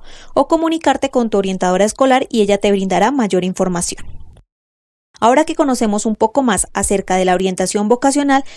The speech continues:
es importante tener información acerca de las instituciones de educación superior en Boyacá.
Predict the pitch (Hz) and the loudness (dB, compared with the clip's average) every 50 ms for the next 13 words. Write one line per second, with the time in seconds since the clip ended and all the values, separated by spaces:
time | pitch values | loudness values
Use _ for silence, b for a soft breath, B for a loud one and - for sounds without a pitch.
0 | B B B B B B 254 269 277 320 320 330 311 311 - 247 226 220 254 247 | B B B B B B 0 2 2 0 2 2 0 0 0 -2 -2 -2 -2 -2
1 | - 247 233 220 208 208 214 208 247 240 240 226 226 220 - 240 247 277 269 - | -2 0 0 0 0 -2 -2 0 0 0 2 2 0 0 0 0 0 0 0 -2
2 | 202 190 - 196 196 196 202 - 208 190 - 196 - 185 180 180 196 196 208 220 | -2 -2 0 0 0 0 0 -2 -2 -4 -6 -6 -4 -4 -2 0 0 0 0 2
3 | 220 233 220 214 - 190 - 185 180 180 190 - - 190 180 214 262 285 - - | 2 2 2 2 0 -4 -4 -4 -4 -6 -6 -4 -4 -2 2 2 2 0 0 -2
4 | - 202 190 175 180 175 - - - 277 277 - - | -2 -2 0 0 0 0 -2 -2 -2 0 -2 -2 -2